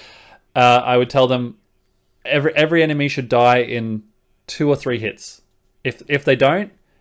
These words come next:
you're in the wrong section. It's not worth it. Go somewhere else.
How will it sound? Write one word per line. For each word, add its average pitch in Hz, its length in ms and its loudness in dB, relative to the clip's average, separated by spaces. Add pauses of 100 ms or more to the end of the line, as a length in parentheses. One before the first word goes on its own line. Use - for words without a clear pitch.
(140)
you're 120 200 -6
in 117 100 -4
the 110 80 -4
wrong 139 280 0
section. 180 600 -4 (320)
It's - 180 -10
not 135 280 0
worth 139 300 4
it. 175 260 -2 (360)
Go 123 200 0
somewhere 147 400 0
else. 139 400 0